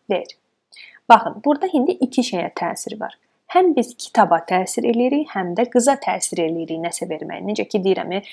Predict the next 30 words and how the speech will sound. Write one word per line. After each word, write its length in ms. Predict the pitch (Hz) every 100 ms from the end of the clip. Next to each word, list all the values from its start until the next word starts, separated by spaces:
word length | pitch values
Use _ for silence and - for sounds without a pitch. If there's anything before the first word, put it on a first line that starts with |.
| -
siz 200 | 202 -
kiməsə 280 | 196 185 180
hədiyyə 380 | 175 170 170
verəndə 420 | 170 170 156 151 175
də 120 | 151 -
datilni 420 | 170 170 - 135
padejd, 380 | - - - -
elə 160 | 151 156
bil 140 | 147
ki, 160 | - - _
ona 240 | - 180
təsir 400 | 165 185 170 -
eləyirik 280 | 175 170 156
hədiyyə 320 | 180 185 165
verməklə. 640 | 170 170 180 - - _ - -
Manipulyasiya 720 | - 202 202 208 202 208 190 175
eləyirik 320 | 180 175 190
üstündə. 460 | - 214 220 269 339 - -
Eləcə 380 | - 277 285 349
də 80 | 302
baxın, 300 | 233 226 214
burada 240 | 240 240 -
iki 340 | - - -
sözün 400 | 277 - 208 180 -
ikisi 460 | - - - 226
də 160 | 196 175 196 294 - _ _ _ _ _ _
təsirdədir. 800 | - 180 175 180 170 175 170 185
Ona 240 | - 208 247
görə 240 | 208 185 170
дай 360 | 170 190 180 175